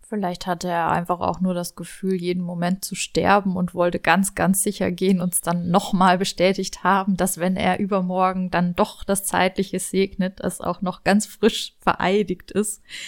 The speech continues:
Ähm, wir wissen's nicht. Jedenfalls hat sie elfhundertneunundzwanzig auf Drängen ihres Vaters hin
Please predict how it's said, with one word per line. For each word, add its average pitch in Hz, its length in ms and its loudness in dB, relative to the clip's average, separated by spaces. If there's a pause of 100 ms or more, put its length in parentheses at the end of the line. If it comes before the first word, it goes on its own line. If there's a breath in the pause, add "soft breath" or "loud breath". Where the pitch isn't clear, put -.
(380 loud breath)
Ähm, 214 260 4
wir 208 160 2
wissen's 233 400 2
nicht. 214 360 0
Jedenfalls 220 760 -2
hat 202 320 -6
sie 196 540 -4
elfhundertneunundzwanzig 208 1800 0
auf 202 460 -2
Drängen 214 560 0
ihres 196 420 -6
Vaters 202 600 -4
hin 214 360 2